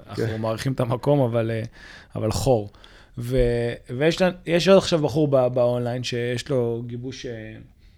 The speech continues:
Speaker 1: מטכ"ל, לא, כאילו, לא נגיד את השם שלו,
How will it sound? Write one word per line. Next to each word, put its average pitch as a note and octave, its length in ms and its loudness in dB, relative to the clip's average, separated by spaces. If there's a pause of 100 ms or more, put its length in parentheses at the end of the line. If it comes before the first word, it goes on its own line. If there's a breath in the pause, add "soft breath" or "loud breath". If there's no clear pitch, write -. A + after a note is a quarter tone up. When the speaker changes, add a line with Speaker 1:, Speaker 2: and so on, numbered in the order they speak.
(180)
Speaker 1:
מטכ"ל, C#3 460 0 (200)
לא, A2 180 -8 (100)
כאילו, C#3+ 240 -4
לא D3+ 80 0
נגיד D3 120 0
את C#3 60 -2
השם C#3+ 180 0
שלו, B2+ 380 0